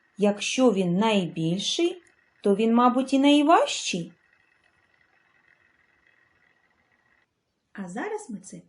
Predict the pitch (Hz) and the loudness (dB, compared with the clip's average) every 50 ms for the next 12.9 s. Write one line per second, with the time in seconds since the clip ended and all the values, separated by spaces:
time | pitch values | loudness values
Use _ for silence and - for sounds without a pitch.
0 | _ _ _ - 466 508 508 508 359 247 185 165 165 160 156 165 175 - _ _ | _ _ _ -8 -6 -6 -6 -6 -6 -8 -8 -8 -12 -16 -16 -18 -20 -20 _ _
1 | _ _ _ _ _ _ - - 269 453 508 - 285 202 180 165 165 208 285 403 | _ _ _ _ _ _ -12 -12 -10 -10 -10 -10 -10 -10 -10 -10 -8 -8 -8 -6
2 | 427 381 370 - _ _ _ - 202 214 240 262 262 - - 453 494 480 453 427 | -8 -10 -12 -18 _ _ _ -16 -14 -14 -14 -14 -16 -12 -10 -10 -10 -10 -10 -14
3 | - _ _ _ 330 359 370 339 254 202 175 - _ _ _ _ _ _ _ _ | -16 _ _ _ -16 -16 -14 -14 -14 -14 -16 -16 _ _ _ _ _ _ _ _
4 | _ _ _ _ - - - 415 427 427 - - 269 208 - - - - - - | _ _ _ _ -20 -18 -14 -12 -12 -12 -10 -10 -10 -10 -10 -12 -18 -20 -20 -20
5 | - _ _ _ _ _ _ _ - 208 240 311 - - 453 370 233 208 190 208 | -20 _ _ _ _ _ _ _ -14 -10 -10 -10 -8 -6 -6 -6 -6 -6 -8 -10
6 | - - - 202 170 - - - - _ _ _ _ _ _ _ _ _ _ _ | -12 -12 -14 -14 -14 -14 -18 -20 -20 _ _ _ _ _ _ _ _ _ _ _
7 | - - 208 220 208 202 208 185 156 151 - 151 - _ _ _ _ _ _ _ | -14 -12 -10 -10 -8 -8 -8 -8 -8 -10 -16 -20 -20 _ _ _ _ _ _ _
8 | _ - 269 359 427 - - _ _ _ _ _ _ _ _ _ _ _ - 202 | _ -14 -12 -12 -12 -14 -20 _ _ _ _ _ _ _ _ _ _ _ -16 -16
9 | 185 175 165 202 185 175 165 - _ _ - _ _ _ _ _ _ _ _ _ | -16 -14 -14 -14 -14 -14 -16 -20 _ _ -20 _ _ _ _ _ _ _ _ _
10 | _ _ _ _ _ _ _ _ _ _ _ _ _ _ _ _ _ _ _ _ | _ _ _ _ _ _ _ _ _ _ _ _ _ _ _ _ _ _ _ _
11 | _ _ _ _ _ _ _ - - 214 202 247 359 508 539 523 539 - - 403 | _ _ _ _ _ _ _ -10 -8 -8 -6 -6 -4 -4 -4 -6 -6 -8 -10 -8
12 | 427 - 415 - - 349 330 311 285 262 233 208 175 170 _ - - | -6 -6 -6 -6 -8 -6 -4 -4 -4 -4 -4 -6 -10 -14 _ -20 -20